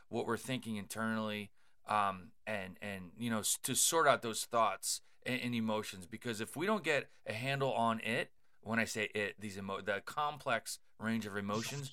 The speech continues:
it takes a handle on us. So, um, that, that, that's my message. So, so for, like, all the veterans out there listening, it's, it's okay to be confused, overwhelmed,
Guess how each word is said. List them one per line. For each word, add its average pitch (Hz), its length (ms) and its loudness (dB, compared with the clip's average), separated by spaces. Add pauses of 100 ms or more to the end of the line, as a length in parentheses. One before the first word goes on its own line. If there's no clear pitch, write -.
(520)
it 170 140 0
takes 220 220 2
a 147 40 0
handle 139 380 2
on 104 220 2 (100)
us. - 600 2 (240)
So, 120 500 4
um, 117 380 6
that, 151 200 2
that, 175 160 6
that's 196 220 -2
my 160 160 6
message. 120 400 2
So, 123 180 0
so 123 160 -4
for, 160 180 2
like, 170 160 2
all 202 120 0
the 175 80 2
veterans 110 600 4
out 107 140 2
there 110 140 -2
listening, 104 360 -4
it's, - 260 -8 (220)
it's 123 180 -2
okay 135 380 2
to 135 80 2
be 120 220 0
confused, 113 560 -4
overwhelmed, 104 540 0